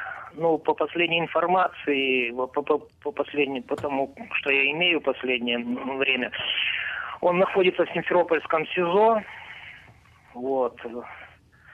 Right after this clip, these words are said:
Находится в Сим-, вещи ему тёплые передали, передали также и необходимые для,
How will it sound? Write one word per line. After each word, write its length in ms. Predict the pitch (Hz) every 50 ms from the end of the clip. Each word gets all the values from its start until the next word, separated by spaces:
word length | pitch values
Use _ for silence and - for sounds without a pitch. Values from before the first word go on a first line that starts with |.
| - - - - - - - - - - - - - - - _ _ _ _ _ _ _ _ _ _ _ _ _ - -
Находится 500 | 120 135 139 - - 185 175 175 - 151
в 100 | 143 -
Сим-, 220 | - 156 135 127 120 -
вещи 420 | 139 139 160 175 175 - - 165
ему 180 | 151 147 143 139
тёплые 380 | - 151 139 - 139 131 127
передали, 680 | 127 - 147 151 165 165 160 151 151 156 151 151 143
передали 500 | 139 - - 151 151 156 151 156 147 143
также 560 | 139 139 139 139 - - 139 131 123 123 120 113 -
и 760 | - 147 139 139 135 131 131 127 127 123 123 123 123 120 110
необходимые 680 | 135 139 131 - - 151 139 147 151 147 143 131 127 117
для, 360 | 113 120 123 127 123 120 113